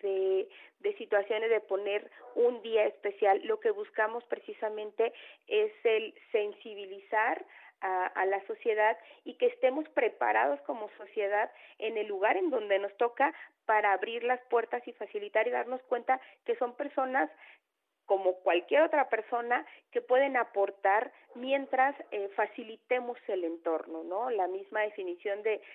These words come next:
de discapacidad depende, actualmente se maneja que depende de la sociedad, la, la, la discapacidad se valora de acuerdo a qué tanto la sociedad estamos, a,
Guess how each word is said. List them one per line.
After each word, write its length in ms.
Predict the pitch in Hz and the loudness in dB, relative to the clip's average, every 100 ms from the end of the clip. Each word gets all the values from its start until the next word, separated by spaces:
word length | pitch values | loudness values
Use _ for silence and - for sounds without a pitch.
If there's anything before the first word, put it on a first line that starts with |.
| - - | -14 -2
de 140 | 190 | -2
discapacidad 960 | 214 202 - 202 202 202 202 190 208 208 - - | -2 -6 -2 0 0 -2 2 4 2 0 -14 -20
depende, 560 | - 190 190 202 220 208 | -4 -4 0 -2 0 -2
actualmente 560 | 202 208 214 214 220 | 0 -2 -2 -4 -8
se 100 | 226 | -10
maneja 400 | 202 190 196 214 214 | -6 -6 -4 -4 -4
que 260 | 196 196 202 - _ | -2 -2 -4 -16 _
depende 680 | 202 196 196 220 226 233 277 - - | -4 -2 0 -2 0 2 0 -2 -20
de 180 | - 196 | -2 0
la 220 | 196 190 - | 2 0 0
sociedad, 680 | 196 190 - 196 180 233 - 190 | -4 -4 0 2 4 2 2 0
la, 280 | 180 180 - | 2 2 0
la, 300 | 185 185 185 | -2 -4 -4
la 120 | 190 180 | -2 -4
discapacidad 760 | 190 - 190 185 185 185 196 202 | -4 -6 -2 -4 -2 0 0 0
se 60 | 254 | -2
valora 420 | 220 196 196 220 | 0 0 2 2
de 100 | 220 | 0
acuerdo 320 | 208 208 202 | 0 -2 -2
a 80 | 226 | -2
qué 100 | 240 | -2
tanto 340 | - 220 220 233 | -2 -4 -2 0
la 240 | 220 202 | 0 0
sociedad 460 | 202 190 196 196 214 | -6 -2 2 2 2
estamos, 480 | 208 214 202 220 226 - - - | -2 -2 -2 -4 -8 -14 -18 -2
a, 180 | 196 | -2